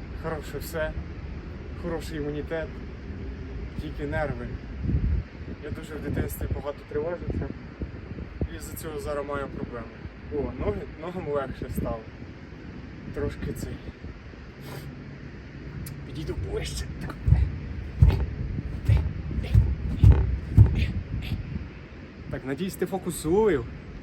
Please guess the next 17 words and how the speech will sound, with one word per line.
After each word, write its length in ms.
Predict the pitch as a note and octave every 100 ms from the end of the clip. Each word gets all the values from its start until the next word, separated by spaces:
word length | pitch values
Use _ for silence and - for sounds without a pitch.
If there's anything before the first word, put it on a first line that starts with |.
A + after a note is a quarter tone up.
| - - - - - D3+
Не 80 |
люблю 240 | F#3+ E3 C3+
цього 180 | C3 A#2
телефона, 500 | C3+ D3+ G3 D#3+ C3
фокус 300 | E3 - C#3
не 80 | C#3+
ловить. 320 | C#3 C3 A#2+ - - - - - - - - - - - - -
Так, 220 | D3+ - B2+ - - -
так. 120 | - - - - - - - - - - - - - -
Оп! 200 | F#4+ A#4+ - - - - - - - - - - - - - - - -
Типу, 220 | - E3+
я 100 | F3
зараз 220 | F#3 F3+
стою, 280 | - G#3 G#3+
мені 180 | F3 D#3
цілком 400 | - C#3+ D3+ C#3
хорошо. 460 | C3+ C3 - F#3+